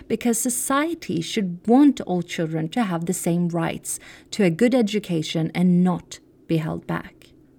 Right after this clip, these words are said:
This is obviously not black and white. If someone, for example, commits a crime, that person's rights should possibly, probably be limited according to the law. But I will not be digging into the law system nor into the people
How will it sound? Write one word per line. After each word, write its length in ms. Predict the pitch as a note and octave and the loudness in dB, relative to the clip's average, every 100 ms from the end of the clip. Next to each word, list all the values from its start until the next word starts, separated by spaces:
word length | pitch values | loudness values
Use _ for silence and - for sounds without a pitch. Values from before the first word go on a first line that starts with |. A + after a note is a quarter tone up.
| _ _ _ _ _ _ _ | _ _ _ _ _ _ _
This 300 | F3+ G3+ A#3+ | 2 4 4
is 140 | A3+ - - | 2 -2 0
obviously 920 | A#3 A#3 B3+ A#3+ - A#3+ A#3+ A#3 A3+ _ _ | 2 4 4 4 2 4 4 4 0 _ _
not 400 | G3 F#3+ F#3 - - | 2 4 4 0 -4
black 240 | E3+ D#3+ | -4 -2
and 140 | E3 D#3 | -2 -2
white. 460 | F#3 F#3 - - - - - - - | -2 -4 -8 -14 -20 -20 -20 -12 -4
If 160 | C4 | -4
someone, 440 | - D#4+ F4 F4+ E4 | 0 0 2 2 2
for 160 | D#4 | 2
example, 380 | A#3+ E3+ G3+ G3 | 2 2 0 0
commits 400 | G3+ G3+ F#3 - | 0 2 2 0
a 40 | |
crime, 640 | E3 - G3 A#3 A#3 A#3 A3+ | -6 -2 2 4 6 6 4
that 240 | F#3 F#3+ | 2 -2
person's 440 | - F#3+ F#3 G3 - | -2 -4 0 -2 0
rights 220 | F#3 F3+ | -2 -4
should 380 | - A#3 - - | -4 -6 -8 -16
possibly, 960 | - C#4+ C#4+ C#4+ A3+ F3 E3 E3+ A#3 A#3 _ | -4 0 0 0 0 0 0 0 -2 -8 _
probably 800 | - A#3 G#3 G3 - F#2+ - G3+ - - | -4 0 0 0 -2 -4 -2 -4 -8 6
be 100 | A#3 | 6
limited 520 | G#3+ G#3+ G#3+ G3+ F#3 | 8 6 4 2 0
according 440 | E3+ F3 F#3 F3 E3+ | -2 -2 -2 -2 -2
to 100 | E3+ | -2
the 140 | D#3+ | -2
law. 380 | E3 F#3 - - - - - - | 0 -2 -4 -8 -14 -20 -20 -2
But 100 | G#3 | 0
I 60 | |
will 140 | A#3+ A#3+ | 4 6
not 240 | A3+ G#3+ | 6 4
be 80 | G#3+ | 2
digging 340 | F3+ F#3+ F#3+ | 2 2 2
into 260 | F3+ F3 F#3 | 2 0 0
the 100 | E3 | 0
law 180 | E3+ F3+ | 2 0
system 560 | F3+ G#3 - G3 F#3 | 0 -4 0 2 4
nor 240 | F3+ F3+ F3+ | 4 2 2
into 220 | F3 F#3 | 0 -2
the 80 | E3+ | -4
people 540 | - G3 G3+ F#3+ F#3 | -2 -2 0 0 0